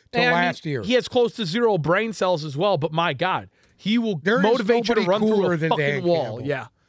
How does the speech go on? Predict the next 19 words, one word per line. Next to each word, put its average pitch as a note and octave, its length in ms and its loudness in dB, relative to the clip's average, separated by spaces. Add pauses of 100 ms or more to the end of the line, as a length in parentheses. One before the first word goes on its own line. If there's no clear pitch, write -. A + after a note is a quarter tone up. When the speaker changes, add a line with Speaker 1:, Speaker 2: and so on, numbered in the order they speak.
(200)
Speaker 1:
Dan B3+ 260 0
Campbell's B3 440 -2
probably A3 320 0
one G#3 160 -4
of F#3 40 -6
the F3 100 -4
coolest A#3+ 500 -8
head G#3 240 -4
coaches D#3+ 640 -10 (440)
I've D#3 220 -2
ever D3+ 300 -4
seen. F#3+ 180 -2
Speaker 2:
Dan G#3+ 140 -2
Campbell F#3+ 400 0
is D3 100 -4
one D#3 180 -2
cool D3+ 240 -4
motherfucker, A2+ 640 -6
dude. F#2 200 -14